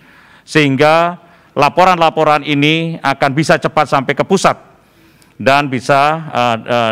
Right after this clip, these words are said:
dimasukkan dalam laporan, eh, secara nasional. Dan saya juga ingin menghimbau kepada seluruh masyarakat bahwa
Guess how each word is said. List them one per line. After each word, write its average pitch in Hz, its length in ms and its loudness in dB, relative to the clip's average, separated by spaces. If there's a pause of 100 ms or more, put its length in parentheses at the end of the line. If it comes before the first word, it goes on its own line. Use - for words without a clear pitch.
dimasukkan 127 880 -2
dalam 131 240 0
laporan, 135 640 -2
eh, 117 160 -6
secara 127 400 0
nasional. 117 640 -4 (1500)
Dan 180 400 2
saya 165 240 0
juga 165 480 2
ingin 156 240 -2
menghimbau 151 560 2
kepada 143 480 0
seluruh 190 380 0
masyarakat 139 500 0
bahwa 113 640 -4